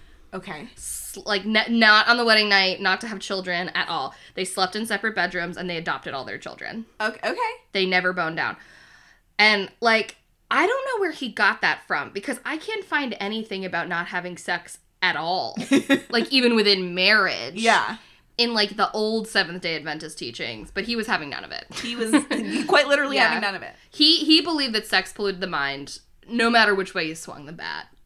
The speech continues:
Speaker 2: so to speak.
Speaker 1: Okay.
Speaker 2: Um, but don't even get him started on masturbation. So here's an excerpt from Mental Floss about Kellogg's thoughts on masturbation. Ke-,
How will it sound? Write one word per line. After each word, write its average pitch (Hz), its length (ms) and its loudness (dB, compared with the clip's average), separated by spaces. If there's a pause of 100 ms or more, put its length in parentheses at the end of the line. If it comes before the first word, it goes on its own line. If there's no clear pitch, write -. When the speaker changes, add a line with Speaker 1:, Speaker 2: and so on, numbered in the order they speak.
(140)
Speaker 2:
so - 200 -12
to 151 80 -12
speak. - 400 -16 (100)
Speaker 1:
Okay. 220 480 -8
Speaker 2:
Um, 160 600 0 (380)
but - 640 2 (540)
don't 220 320 -6
even 226 280 -8
get 185 200 -8
him 180 240 -14
started - 800 -8 (640)
on 135 200 -4
masturbation. - 960 -10 (400)
So 240 100 -12
here's 262 240 -4
an 285 80 -2
excerpt 247 340 0
from 208 140 -8
Mental 170 240 -6
Floss 143 440 -8
about 180 420 0
Kellogg's 165 640 -2
thoughts - 420 -8
on 160 120 -8
masturbation. 151 720 -12 (1400)
Ke-, - 160 -6